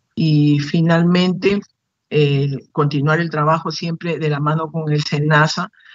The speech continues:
Es una entidad realmente que para nosotros ha sido de gran apoyo, gran ayuda, y, este,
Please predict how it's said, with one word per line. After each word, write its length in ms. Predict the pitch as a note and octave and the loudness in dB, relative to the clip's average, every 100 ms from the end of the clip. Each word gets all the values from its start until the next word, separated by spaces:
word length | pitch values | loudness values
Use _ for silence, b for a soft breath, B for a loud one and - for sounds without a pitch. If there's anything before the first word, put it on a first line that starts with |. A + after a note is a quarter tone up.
| B _ | B _
Es 120 | D#3+ | -4
una 140 | F3 E3 | -2 -2
entidad 300 | E3 E3 D#3+ | 2 2 2
realmente 380 | E3 E3+ E3+ | 0 0 -2
que 100 | E3 | -6
para 180 | D3 C#3 | -6 -4
nosotros 600 | C#3+ C#3+ F#3+ F#3 F3 F3+ | -4 -2 -2 -2 -4 -6
ha 80 | D#3 | -6
sido 240 | D3+ E3 D#3+ | -4 -4 -2
de 100 | D3+ | 0
gran 240 | D3 D#3 | 0 -2
apoyo, 440 | D3+ - F#3 F3+ | -4 0 0 0
gran 200 | E3 E3 | -2 -4
ayuda, 480 | E3 F3 F3+ F#3 D4 b b b _ | -2 -2 0 0 -4 b b b _
y, 300 | - B3+ B3 | -2 0 0
este, 800 | E3 E3+ D3+ - D3+ C#3+ C#3+ C3+ | 0 0 -2 -2 0 0 -2 -4